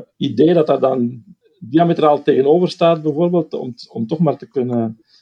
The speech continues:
Enfin, ik trek het nu misschien een beetje op flessen, maar de, het, er zijn wel mechanismen ingebouwd die ook eens ter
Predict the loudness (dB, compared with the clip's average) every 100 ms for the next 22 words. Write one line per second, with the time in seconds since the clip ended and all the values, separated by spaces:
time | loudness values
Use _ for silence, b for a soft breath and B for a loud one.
0 | b 0 0 0 0 0 0 0 0 2
1 | 2 0 -6 -2 0 0 0 0 0 0
2 | -2 -2 -4 -2 0 2 2 4 2 2
3 | 2 2 0 0 0 2 2 0 -2 _
4 | -8 -6 -10 -6 0 2 4 2 0 -4
5 | 0 -2 -2